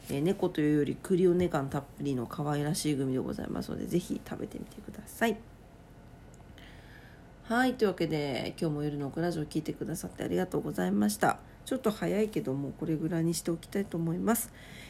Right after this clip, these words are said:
えー、明日も皆様にとって素敵な一日になりますようにお祈りしております。それでは、今日もありがとうございました。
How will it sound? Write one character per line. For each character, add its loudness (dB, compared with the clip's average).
え 4
ー、 6
明 4
日 2
も 4
皆 6
様 2
に 0
と -2
っ 0
て -4
素 -4
敵 -2
な 2
一 0
日 -2
に 4
な 2
り -2
ま 2
す -2
よ 2
う 0
に 4
お 0
祈 -2
り -4
し -8
て -6
お -4
り -6
ま 6
す。 -4
そ -14
れ -2
で 2
は、 4
今 4
日 0
も -2
あ -6
り 0
が 0
と -2
う 0
ご -4
ざ 0
い 0
ま 2
し -4
た。 2